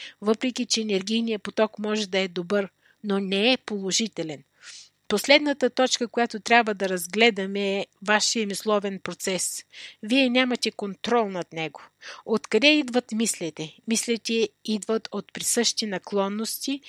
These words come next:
и ако сте в стоя-, състояние да ги регулирате и насочвате към целта през цялото време или кът-, или както споменах по-рано, нашата цел е освобождаването,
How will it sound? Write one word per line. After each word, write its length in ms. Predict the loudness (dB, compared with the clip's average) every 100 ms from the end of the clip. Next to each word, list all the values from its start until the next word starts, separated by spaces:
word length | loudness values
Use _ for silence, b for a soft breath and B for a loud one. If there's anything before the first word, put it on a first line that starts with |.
| B B
и 120 | 2 4
ако 180 | 2
сте 180 | -4 -4
в 40 | -4
стоя-, 380 | 0 0 0
състояние 680 | -2 2 0 2 2 2 0
да 140 | -2 -4
ги 240 | -4 -6 -2
регулирате 840 | -2 0 0 2 2 2 -2 -6
и 100 | -4
насочвате 640 | -6 -2 0 0 -4 -6 -8
към 220 | -8 -8
целта 600 | -4 -4 -4 -2 0 0 -2 B B B _
през 200 | -6 0
цялото 540 | 6 6 6 0 -8
време 420 | -2 0 0 -4 -4
или 200 | -4 -2
кът-, 300 | -2 -2 -2
или 240 | 0 0 4
както 340 | 2 2 -4
споменах 800 | -10 -4 -4 -2 0 2 0 -4 0
по-рано, 500 | 4 6 4 2 -4
нашата 500 | 0 0 -2 -4 -8
цел 320 | -2 0 0 -2
е 140 | -4
освобождаването, 1160 | -4 -6 -8 -6 0 8 8 6 -4 -6 -6